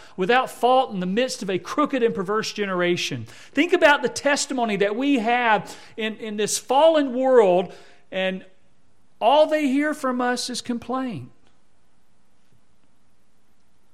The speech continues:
That can destroy your testimony of Christ. That can destroy your presentation of the gospel,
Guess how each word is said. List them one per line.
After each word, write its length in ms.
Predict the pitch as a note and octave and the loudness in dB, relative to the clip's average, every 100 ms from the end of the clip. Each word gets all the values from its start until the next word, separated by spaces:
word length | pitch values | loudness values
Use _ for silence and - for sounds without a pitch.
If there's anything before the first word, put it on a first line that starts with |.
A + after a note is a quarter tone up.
| - | -10
That 160 | F3 G3 | -8 -6
can 120 | F3+ | -6
destroy 380 | D3+ - E3+ F#3+ | -6 -8 -6 -4
your 180 | D3 A#2+ | -6 -8
testimony 600 | C3 A#2 - A#2+ A#2 A2 | -10 -12 -12 -12 -10 -12
of 120 | - | -12
Christ. 460 | C3+ B2+ D3 - - - - | -10 -8 -10 -12 -18 -18 -10
That 120 | F#3+ | -10
can 100 | F3+ | -8
destroy 500 | D#3+ - - G3+ A3 | -8 -10 -4 -2 0
your 200 | F#3+ D3 | -2 -6
presentation 800 | - D#3+ D3 C#3+ - C#3+ - C#3+ | -8 -8 -8 -8 -6 -6 -6 -8
of 80 | B2 | -8
the 60 | |
gospel, 680 | B2 B2+ B2+ - - E3+ - | -6 -6 -6 -8 -10 -12 -12